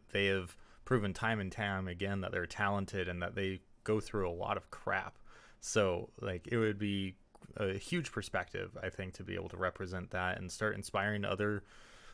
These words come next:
other women gamers to be like, "Yeah, I wanna play competitively."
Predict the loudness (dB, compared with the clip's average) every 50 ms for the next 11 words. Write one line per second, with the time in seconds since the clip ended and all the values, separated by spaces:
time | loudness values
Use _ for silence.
0 | -2 2 4 4 6 6 6 6 6 6 4 2 4 4 4 4 2 0 -2 -2
1 | -4 -4 0 2 2 4 6 4 4 4 2 2 0 0 0 -4 -8 -6 -2 0
2 | 2 2 2 0 2 2 0 0 0 -2 -4 -2 0 2 2 2 0 -2 -4 -8
3 | -10 -12 -12